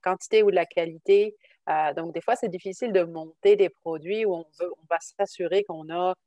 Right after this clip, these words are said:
euh, tu sais, les services en français. Puis ça va de la signalisation à l'information sur le site web, euh, euh, et cetera. Donc, c'est quand même assez, assez large et ça, ça répond à plusieurs besoins à la fois. Il faut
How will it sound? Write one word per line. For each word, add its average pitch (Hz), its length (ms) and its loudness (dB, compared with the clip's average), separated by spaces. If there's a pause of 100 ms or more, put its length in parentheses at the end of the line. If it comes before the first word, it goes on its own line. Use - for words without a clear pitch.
(280)
euh, 151 300 0 (360)
tu - 100 4
sais, 202 160 6
les 175 120 -4
services 170 340 -4
en 180 80 -2
français. 160 380 -4
Puis - 80 -20
ça 180 160 4
va 196 220 6
de 185 100 2
la 170 180 4
signalisation 180 1200 -4
à 190 80 2
l'information 175 680 -8
sur 170 160 -10
le 156 120 -10
site - 280 -20
web, 196 420 4
euh, 165 160 2 (500)
euh, 156 80 4
et 165 140 2
cetera. 165 320 2
Donc, 160 180 -8
c'est 196 140 2
quand 185 140 -2
même 233 180 0
assez, 185 540 2
assez 175 340 -2
large 190 340 2
et 190 60 2
ça, 180 260 0 (440)
ça 190 220 2
répond 185 340 0
à 190 100 0
plusieurs 202 640 -2
besoins 175 460 -6
à 165 140 -10
la 151 100 -6 (160)
fois. 208 220 2
Il 170 100 -2
faut 170 280 -4